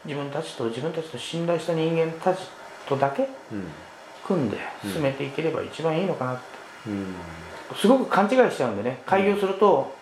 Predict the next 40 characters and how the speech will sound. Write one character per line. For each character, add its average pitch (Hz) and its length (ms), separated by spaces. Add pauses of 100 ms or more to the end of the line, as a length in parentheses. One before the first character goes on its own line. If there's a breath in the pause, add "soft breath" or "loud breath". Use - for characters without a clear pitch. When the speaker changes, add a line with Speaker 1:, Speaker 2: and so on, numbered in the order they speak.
Speaker 1:
あ 151 60
の、 139 60
起 208 120
業 202 140
す 202 80
る 185 80
と、 185 140
企 180 220
業 202 140
支 208 180
援 127 240
で 120 80
あ 113 60
っ - 60
た 107 80
り 95 40
と 104 80
か、 113 300
Speaker 2:
う 90 240
ん。 - 20
Speaker 1:
創 208 160
業 185 140
支 208 140
援 147 160
で 120 80
あ - 20
っ 110 60
た 107 80
り 107 40
と - 120
か、 131 320
Speaker 2:
う - 20
ん。 98 240
Speaker 1:
銀 208 140
行 185 160
っ 185 40
て 180 400 (140)
今 202 160
ま 233 140
で 160 280